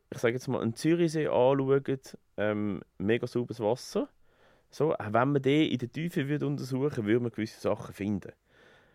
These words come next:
Wenn wir jetzt aber einen, einen Ganges nehmen oder einen Nil nehmen, oder bekannte Flüsse, oder? Hey, dort würde niemand freiwillig baden, oder? D-, d-, d-,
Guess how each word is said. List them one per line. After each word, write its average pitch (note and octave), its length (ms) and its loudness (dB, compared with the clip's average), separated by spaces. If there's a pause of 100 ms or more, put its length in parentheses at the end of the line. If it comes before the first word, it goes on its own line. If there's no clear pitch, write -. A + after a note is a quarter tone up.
Wenn G#2+ 160 4
wir A#2+ 100 4
jetzt A#2+ 160 4
aber A#2+ 240 6
einen, A#2 320 6
einen G#2+ 180 2
Ganges D#3 440 6
nehmen F#2 340 2
oder F#2 160 2
einen F#2 180 0
Nil C3+ 320 2
nehmen, E2 380 -4 (200)
oder F2 400 -8
bekannte F2 540 -2
Flüsse, F2+ 440 -2
oder? G2+ 200 -4 (420)
Hey, F#2+ 120 -6
dort F#2+ 160 -6
würde G#2 200 -2
niemand D3 360 -2
freiwillig D#3 420 -4
baden, B2+ 440 -8 (600)
oder? D3 240 2 (440)
D-, A2 100 2
d-, - 160 -10
d-, G2+ 180 -10